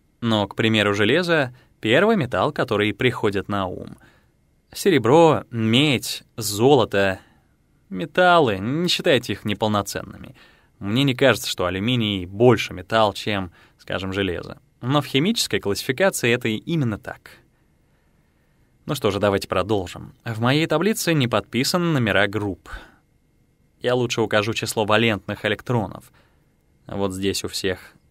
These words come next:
три, четыре, пять, шесть, семь. Здесь у всех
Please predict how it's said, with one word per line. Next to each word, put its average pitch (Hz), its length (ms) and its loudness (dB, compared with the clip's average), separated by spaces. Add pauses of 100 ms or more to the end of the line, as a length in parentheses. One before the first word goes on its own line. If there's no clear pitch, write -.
(240)
три, 127 280 -8
четыре, 127 400 -6
пять, 123 680 -8 (220)
шесть, - 640 0
семь. 147 720 -2 (960)
Здесь 151 400 -2 (280)
у 120 120 -6
всех - 480 -2